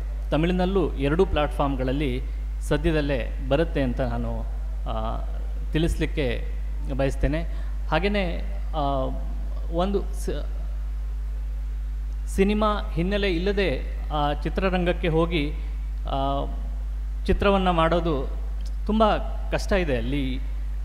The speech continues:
ಆ, ಹೊಸಬರ ಮೇಲೆ, ಆ,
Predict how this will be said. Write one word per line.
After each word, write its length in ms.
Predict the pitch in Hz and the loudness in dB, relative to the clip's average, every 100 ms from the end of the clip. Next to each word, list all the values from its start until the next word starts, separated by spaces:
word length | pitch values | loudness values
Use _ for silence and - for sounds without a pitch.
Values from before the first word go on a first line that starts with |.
| - | -2
ಆ, 60 | 127 123 123 117 117 127 - - - - | 0 0 0 0 -2 -2 -4 -4 -4 -2
ಹೊಸಬರ 380 | 160 202 185 196 190 | 0 0 0 0 0
ಮೇಲೆ, 360 | 185 190 143 151 - - - - - | 0 0 0 -2 -4 -4 -4 -4 -2
ಆ, 320 | 131 131 135 | 0 0 0